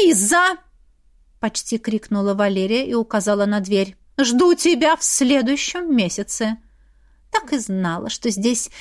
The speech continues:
не поощряется иметь собственное мнение. Нужно только кивать и соглашаться с твоим», фыркнула Лизавета и унеслась к выходу. «Какова, а? Скажет гадость и бежит».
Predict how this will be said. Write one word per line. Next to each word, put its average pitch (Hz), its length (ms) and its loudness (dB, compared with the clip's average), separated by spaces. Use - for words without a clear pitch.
не 330 180 4
поощряется 285 880 0
иметь 226 380 0
собственное 269 580 2
мнение. 247 600 4
Нужно 320 280 2
только 330 260 0
кивать 349 400 0
и 415 40 2
соглашаться 320 680 0
с - 140 -4
твоим», 240 680 2
фыркнула 208 560 -2
Лизавета 208 800 0
и 330 100 2
унеслась 196 680 -2
к - 140 -8
выходу. 165 560 -6
«Какова, 277 540 -2
а? 302 160 -4
Скажет 262 420 -2
гадость 294 400 -2
и 180 40 -6
бежит». 185 500 -4